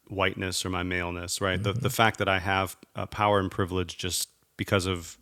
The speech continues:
Speaker 1: you know, w-, uh, the, the accident of being born a-, as the person I was born. If I'm deriving my life from that, it will be, I will find it impossible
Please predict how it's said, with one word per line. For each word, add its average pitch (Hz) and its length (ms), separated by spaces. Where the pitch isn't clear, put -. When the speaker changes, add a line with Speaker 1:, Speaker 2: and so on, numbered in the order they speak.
Speaker 1:
you 101 80
know, 87 240
w-, 98 160
uh, 90 160
the, 95 320
the 107 140
accident 95 520
of 85 100
being 87 240
born 87 520
a-, - 280
as 90 140
the 85 80
person 135 340
I 85 80
was - 140
born. 85 320
If 123 100
I'm 139 140
deriving 127 440
my 101 120
life 107 320
from 98 220
that, 92 220
it 113 160
will 113 140
be, 95 540
I 113 140
will 120 140
find 107 320
it 101 100
impossible 98 840